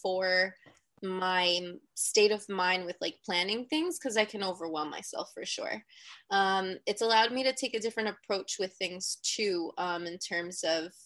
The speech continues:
um, how to produce. <laughs>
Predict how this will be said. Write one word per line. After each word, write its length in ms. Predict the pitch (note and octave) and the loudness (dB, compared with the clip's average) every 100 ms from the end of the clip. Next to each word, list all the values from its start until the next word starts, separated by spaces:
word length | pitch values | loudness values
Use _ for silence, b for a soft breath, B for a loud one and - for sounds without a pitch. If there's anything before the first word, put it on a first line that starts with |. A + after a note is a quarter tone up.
| - F3+ | -14 -10
um, 580 | F#3 F3+ - - A3 - _ _ _ _ _ _ _ _ _ _ - - _ _ _ _ _ _ _ _ _ _ _ _ _ _ _ _ _ _ _ _ _ - | -8 -8 -10 -10 -14 -16 _ _ _ _ _ _ _ _ _ _ -20 -20 _ _ _ _ _ _ _ _ _ _ _ _ _ _ _ _ _ _ _ _ _ -12
how 1000 | - - B3 G#3+ G#3+ G#3 G3+ G3 G3 E3 - _ _ _ _ _ - | -8 -2 6 10 10 10 8 4 2 2 -2 _ _ _ _ _ -6
to 120 | - G#3 | 0 0
produce. 1040 | - F#3+ F3 F3 D3 - - - - - | 0 -4 -2 -2 -2 -4 -4 -2 0 -2
<laughs> 40 | - | 2